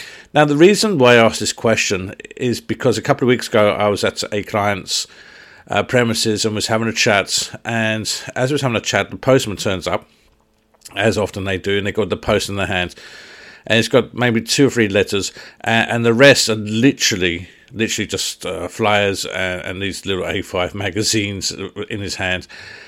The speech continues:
and he hands it over, and, and his exact words, his exact words were, were, um, uh, "Here's your post, and here's all your junk mail as well."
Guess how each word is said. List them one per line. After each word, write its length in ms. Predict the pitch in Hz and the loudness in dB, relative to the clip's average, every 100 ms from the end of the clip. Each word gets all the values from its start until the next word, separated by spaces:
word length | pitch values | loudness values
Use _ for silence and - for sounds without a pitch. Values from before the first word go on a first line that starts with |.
| - - _ | -20 -20 _
and 360 | - 110 110 107 | -2 0 0 -2
he 40 | |
hands 280 | 101 123 110 | 0 0 0
it 40 | 101 | 2
over, 240 | 117 104 | 4 4
and, 160 | 107 98 | 0 0
and 200 | 120 117 | 0 2
his 180 | 120 | 0
exact 380 | 120 101 139 135 | 0 2 4 4
words, 260 | 117 98 - | 4 4 2
his 260 | 101 98 | -4 -4
exact 300 | 98 120 110 | -2 0 0
words 260 | 98 90 - - | 0 -2 -4 -4
were, 320 | 104 98 95 | -2 -2 -2
were, 400 | 110 104 101 98 | -2 -2 0 0
um, 260 | 98 92 87 - - - - - | -2 -4 -8 -16 -20 -18 -18 -12
uh, 160 | 104 104 | -6 2
"Here's 180 | 143 127 | 4 4
your 80 | 113 | 2
post, 420 | 123 107 - - - - - - | 2 2 0 -6 -16 -20 -20 -12
and 220 | - 107 98 | -6 -4 0
here's 260 | 113 101 | 0 2
all 80 | 107 | 0
your 140 | 98 | 0
junk 340 | 85 104 - 98 | 0 0 -2 -4
mail 220 | 92 90 | -4 -4
as 100 | 80 | -4
well." 220 | 92 - | -6 -6